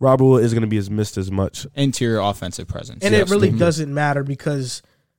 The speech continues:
Speaker 3: Kevin Durant is shooting over anybody.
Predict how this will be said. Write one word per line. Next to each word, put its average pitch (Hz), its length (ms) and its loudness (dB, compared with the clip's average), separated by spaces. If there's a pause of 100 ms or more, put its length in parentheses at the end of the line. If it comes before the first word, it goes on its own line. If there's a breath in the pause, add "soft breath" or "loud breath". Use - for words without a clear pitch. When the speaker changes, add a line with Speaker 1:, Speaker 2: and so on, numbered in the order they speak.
(120)
Speaker 3:
Kevin 185 280 0
Durant 160 440 2 (160)
is 151 100 -4
shooting 156 300 2
over 139 220 0
anybody. 120 560 -6